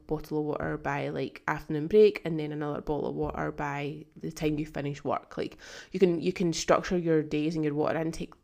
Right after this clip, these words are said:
around, like, um, your working kinda schedule. But when you're not working, like, that routine and that structure isn't there. So that's why it's important to actually kinda create your own routine and your own structure,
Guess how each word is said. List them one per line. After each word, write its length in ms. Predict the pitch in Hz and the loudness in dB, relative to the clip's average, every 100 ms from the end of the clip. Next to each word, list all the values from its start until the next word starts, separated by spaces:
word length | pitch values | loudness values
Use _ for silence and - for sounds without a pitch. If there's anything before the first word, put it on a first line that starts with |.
| - | -6
around, 460 | 156 151 160 156 - | -2 0 0 -4 -6
like, 300 | 143 - - | -8 -8 -10
um, 240 | 151 147 151 | -6 -6 -4
your 160 | 147 | -4
working 480 | 143 143 - 156 156 | -4 -6 -4 -2 -2
kinda 340 | - 156 143 143 - | -6 -8 -8 -8 -14
schedule. 560 | - - 156 160 240 247 - - - - - | -16 2 2 4 2 2 -8 -14 -14 -16 6
But 160 | 208 | 8
when 100 | 185 | 10
you're 100 | 185 | 10
not 200 | 180 214 | 12 10
working, 460 | 160 156 160 165 160 - - - - - | 8 4 2 2 0 -6 -14 -18 -10 -2
like, 140 | 151 | 0
that 200 | 160 151 | 2 2
routine 300 | - - 156 | 2 -2 -2
and 100 | 151 | -2
that 80 | - | -4
structure 460 | - - - 151 156 - | -6 -8 -6 -6 -8 -6
isn't 260 | 147 147 147 | -2 -2 2
there. 260 | 160 220 220 - _ _ _ _ _ - | 2 2 -2 -16 _ _ _ _ _ -16
So 120 | - 170 | 4 4
that's 160 | - | 6
why 80 | 175 | 4
it's 140 | 170 | 4
important 420 | 165 160 156 - - | 2 2 2 -2 -2
to 100 | 147 | -2
actually 280 | 139 165 | -2 -6
kinda 200 | - 156 143 | -6 -8 -8
create 280 | - 151 | -4 -2
your 120 | 156 151 | -2 0
own 180 | 156 165 | 2 2
routine 260 | 175 175 | 0 0
and 100 | 170 | 2
your 140 | 156 147 | 2 2
own 140 | 156 | 2
structure, 480 | 156 - - 196 | 0 -2 0 0